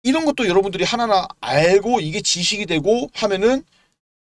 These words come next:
제가 말-, 항상 말씀드려요. 주식은 아는 만큼 돈 벌고 노력하는 만큼 돈 번다고. 아무것도 안 하고 그냥 맨날 매수 매도 버튼만 누를 줄 알고 돈을 벌 줄 알면은 주식으로 돈 못 버는 사람 어디 있습니까? 맞잖아요, 여러분들.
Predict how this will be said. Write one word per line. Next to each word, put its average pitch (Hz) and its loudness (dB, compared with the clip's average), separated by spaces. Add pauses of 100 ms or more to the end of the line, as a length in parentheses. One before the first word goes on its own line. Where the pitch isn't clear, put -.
(280)
제가 160 -2
말-, 120 2
항상 175 -6
말씀드려요. - -10
주식은 165 -4 (360)
아는 151 0
만큼 175 -2
돈 117 -6
벌고 113 -6
노력하는 170 -2
만큼 151 -6
돈 104 -14
번다고. 92 -16 (500)
아무것도 214 0
안 160 2
하고 143 2
그냥 214 -2
맨날 214 -2
매수 156 0
매도 233 -2
버튼만 226 0
누를 175 -4
줄 - 0
알고 147 -2
돈을 151 -2
벌 151 0
줄 151 -2
알면은 127 -4 (400)
주식으로 214 -2
돈 156 -6
못 143 0
버는 185 -4
사람 151 -4
어디 113 -4
있습니까? 95 -8 (440)
맞잖아요, 175 0
여러분들. 101 -8